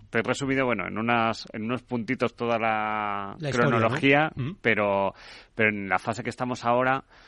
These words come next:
Speaker 1: es después de esa limpieza de los últimos años, eh, bueno, de los últimos años, quiero decir, de, de
Speaker 2: De
Speaker 1: finales de
Speaker 2: los últimos
Speaker 1: dos mil veintidós,
Speaker 2: años, sí.
Speaker 1: sí, de
Speaker 2: Ujú.
Speaker 1: finales de dos mil veintidós, otra vez ya se ha,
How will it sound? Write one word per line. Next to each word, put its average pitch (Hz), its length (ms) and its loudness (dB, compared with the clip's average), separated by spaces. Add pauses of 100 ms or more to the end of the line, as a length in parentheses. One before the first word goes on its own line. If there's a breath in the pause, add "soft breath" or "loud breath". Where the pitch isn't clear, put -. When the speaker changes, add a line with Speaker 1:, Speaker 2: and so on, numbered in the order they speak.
(280 loud breath)
Speaker 1:
es - 260 2
después 113 400 0
de 113 80 -4
esa 110 100 -8
limpieza 113 400 -2
de 110 60 2
los 104 140 -2
últimos 110 380 -6
años, 117 480 -6 (240)
eh, 98 480 0
bueno, 117 200 0
de 92 80 -2
los - 160 -6
últimos 104 260 -8
años, 98 160 -10
quiero 101 160 -6
decir, 95 140 -8
de, 90 320 -6
de 98 280 -10
Speaker 2:
De - 0 -
Speaker 1:
finales 117 320 2
de 123 80 2
Speaker 2:
los 123 120 4
últimos 120 240 2
Speaker 1:
dos - 60 0
mil - 0 -
veintidós, 120 300 2
Speaker 2:
años, 101 140 -10
sí. 127 80 -6
Speaker 1:
sí, 113 100 -2
de 110 140 2
Speaker 2:
Ujú. 131 100 -2
Speaker 1:
finales 113 320 -2
de 117 60 -4
dos 117 160 -2
mil 117 140 -4
veintidós, 117 520 -4
otra 113 320 -2
vez 113 160 0
ya 107 100 0
se 110 120 -8
ha, - 40 -8